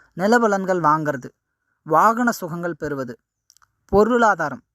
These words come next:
நல்லா இருக்கும், புகழ் பெறுவது, கௌரவம், கௌரவ பதவி, நல்ல வேலை கிடைக்கிறது, நல்ல தொழில் அமைவது, வியாபாரம் நல்ல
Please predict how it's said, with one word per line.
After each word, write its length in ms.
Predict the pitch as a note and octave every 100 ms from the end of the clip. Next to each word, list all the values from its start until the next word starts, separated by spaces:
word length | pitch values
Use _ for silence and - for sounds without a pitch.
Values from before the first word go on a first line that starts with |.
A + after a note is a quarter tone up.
| _ D3+
நல்லா 180 | E3 E3
இருக்கும், 260 | C#3 - - _ _ _ _
புகழ் 300 | G3 G3+ A#3+ G3+
பெறுவது, 420 | E3+ D#3 C3+ C3+ _ _ _ - D#3
கௌரவம், 500 | F#3 A3+ A#3 F3+ A#2 _ -
கௌரவ 300 | E3+ G#3 A3+ F#3
பதவி, 300 | E3 D#3+ C#3+ A2 _ E3+
நல்ல 220 | F#3+ G#3+ F3+
வேலை 180 | G3 G3
கிடைக்கிறது, 420 | D#3+ D3+ C3+ B2 A2+
நல்ல 160 | D#3+ F#3+ -
தொழில் 320 | F3+ G#3+ G#3+
அமைவது, 400 | D#3 D3+ C3+ B2 A#2 _ _ _ _ A2+
வியாபாரம் 520 | D3 F3 A3+ A3+ F#3+ D#3+
நல்ல 140 | D#3